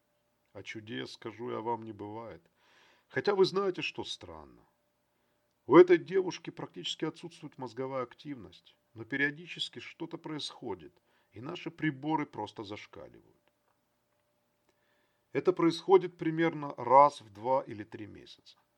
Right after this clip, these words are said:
Просто какая-то необъяснимая аномалия. Мы думали вначале, что что-то с приборами,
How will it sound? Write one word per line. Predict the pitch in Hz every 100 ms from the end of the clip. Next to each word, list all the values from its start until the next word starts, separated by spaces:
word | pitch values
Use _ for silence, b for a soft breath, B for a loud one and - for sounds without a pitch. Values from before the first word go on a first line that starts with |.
| _ _ _
Просто | - 151 -
какая-то | 143 139 160 151 135
необъяснимая | 131 131 123 - - 135 123
аномалия. | 120 123 110 92 95 b b b b
Мы | 139 156
думали | 147 160 160 156
вначале, | 151 156 - 160 127
что | - 120
что-то | - 147 139
с | -
приборами, | 139 143 165 147 101 92